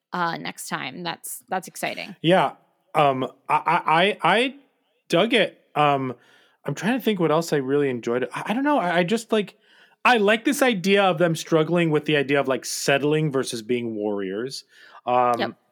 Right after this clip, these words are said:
Speaker 2: I, I like the idea of all the clone stuff 'cause at least it's thematically in the same place mentally. Um, like, when
Speaker 1: Mm-hmm.
Speaker 2: we're going flipping back and forth, especially 'cause we watched them on the same day.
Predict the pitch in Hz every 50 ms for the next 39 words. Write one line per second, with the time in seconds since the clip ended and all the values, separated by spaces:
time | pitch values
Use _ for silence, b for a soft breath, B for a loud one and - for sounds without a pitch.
0 | _ _ _ B B B B B B B - 143 147 147 147 147 143 - - 139
1 | 147 151 147 147 147 147 156 151 - - 185 175 170 165 160 143 156 160 156 156
2 | 151 143 135 139 143 135 131 - - - 139 131 123 - - 147 143 - - 151
3 | 170 202 262 262 - 302 196 - - - 180 147 135 131 123 127 135 156 156 -
4 | - 165 165 165 165 165 165 - 165 165 165 160 160 - 165 165 165 165 - 165
5 | 160 160 156 - 165 170 170 175 175 _ B B B B B B B - 131 131
6 | 127 127 123 123 127 - - 131 131 143 151 143 139 135 131 143 139 139 139 131
7 | - 156 143 - 143 131 123 135 131 127 - 131 120 - - 127 127 131 - -
8 | 127 - - 185 190 - 165 - 139 135 123 113 113 117 117 - - 127 117 107
9 | 101 - - 120 110 107 98 92 95 101 110 131 156 185 -